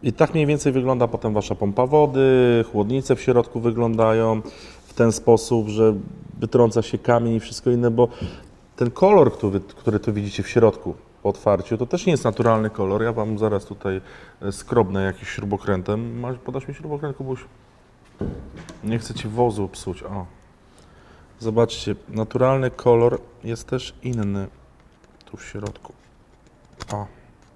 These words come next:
Widzicie? Tam zaczyna wyrysowywać nam się.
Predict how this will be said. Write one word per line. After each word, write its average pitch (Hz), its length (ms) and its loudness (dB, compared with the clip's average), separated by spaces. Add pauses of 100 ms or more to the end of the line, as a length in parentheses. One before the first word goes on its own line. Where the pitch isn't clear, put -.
(2750)
Widzicie? 123 420 -8
Tam 147 180 -8
zaczyna 139 380 -6 (260)
wyrysowywać 123 680 -6
nam 87 140 -16
się. - 160 -20